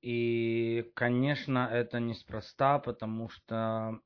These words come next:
недельная глава Азину, и она очень особенная. Она отличается от всех глав Торы,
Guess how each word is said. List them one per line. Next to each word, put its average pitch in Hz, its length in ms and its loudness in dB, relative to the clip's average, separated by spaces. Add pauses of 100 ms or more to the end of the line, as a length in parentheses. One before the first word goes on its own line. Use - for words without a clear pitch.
(140)
недельная 117 960 -2
глава 117 460 -2
Азину, 127 640 -4
и 113 300 -10
она 113 300 -4
очень 113 300 -6
особенная. 104 640 -6
Она 110 180 -8
отличается 107 840 -4 (880)
от 117 220 -6
всех 123 360 0
глав 113 380 0
Торы, 135 500 2